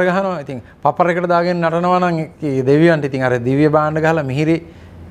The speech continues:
තත්ත්වයක තියෙන සංවේදී දෙවියෙක් වෙන්න බෑ. ඒකේ සංවේදී නෑනේ ඒ සංගීතේ.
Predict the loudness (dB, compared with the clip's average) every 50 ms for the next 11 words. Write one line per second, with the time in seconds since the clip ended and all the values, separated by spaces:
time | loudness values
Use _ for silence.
0 | -20 -20 -20 -10 -4 -2 -2 -2 -4 -6 -6 -6 -4 -4 -6 -6 -6 -6 -8 -8
1 | -6 -4 -4 -2 -2 0 0 0 2 2 2 0 0 0 0 0 0 0 -2 -2
2 | -4 -6 -8 -6 -2 0 0 0 0 -2 -4 -4 -6 -6 -4 -2 -2 0 0 0
3 | 0 2 2 2 2 2 0 0 0 0 0 -2 0 0 0 0 0 -2 -4 -4